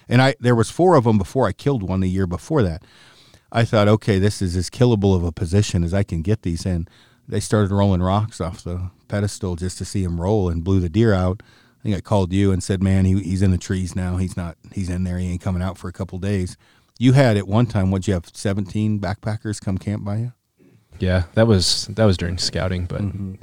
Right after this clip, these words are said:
Speaker 2: right where these, uh, these deer had been hanging out. Yeah, b-, a big group of, uh, of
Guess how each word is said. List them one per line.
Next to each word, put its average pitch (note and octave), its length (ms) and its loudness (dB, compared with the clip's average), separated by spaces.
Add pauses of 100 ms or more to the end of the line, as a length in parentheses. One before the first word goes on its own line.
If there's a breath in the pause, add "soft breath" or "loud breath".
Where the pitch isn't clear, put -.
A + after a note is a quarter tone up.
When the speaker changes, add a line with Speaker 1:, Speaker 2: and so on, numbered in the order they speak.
(640 soft breath)
Speaker 2:
right G#2+ 260 6
where F#2+ 200 4
these, F2+ 300 2
uh, F2 340 0
these F2+ 140 -4
deer F2+ 140 2
had F2 80 2
been E2+ 120 -2
hanging F2 280 2
out. F2 220 0 (180)
Yeah, F2 200 -2
b-, E2 240 -4
a G#2+ 100 4
big F#2+ 360 0
group F2 260 0
of, E2+ 240 -2
uh, F2 260 0 (220)
of E2 180 -10